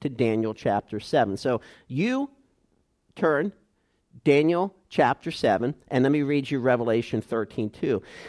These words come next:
"Now the beast which I saw was like a leopard.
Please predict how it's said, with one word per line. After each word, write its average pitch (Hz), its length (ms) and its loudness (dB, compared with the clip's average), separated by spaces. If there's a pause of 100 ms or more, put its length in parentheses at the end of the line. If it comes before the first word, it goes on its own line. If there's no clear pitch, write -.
(120)
"Now 190 260 6
the 170 180 4
beast 269 800 2 (240)
which 202 280 2
I 202 140 4
saw 156 500 4
was 127 300 2
like 131 580 2
a 135 100 4
leopard. 117 540 2